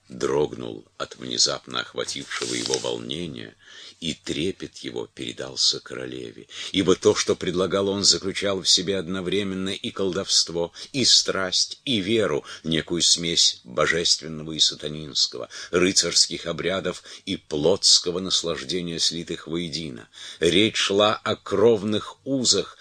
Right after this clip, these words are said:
существовавших между соратниками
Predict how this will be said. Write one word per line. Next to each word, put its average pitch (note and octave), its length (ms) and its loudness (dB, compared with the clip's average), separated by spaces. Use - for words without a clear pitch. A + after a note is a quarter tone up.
существовавших F#2+ 1080 2
между E2+ 300 -2
соратниками F2+ 1000 0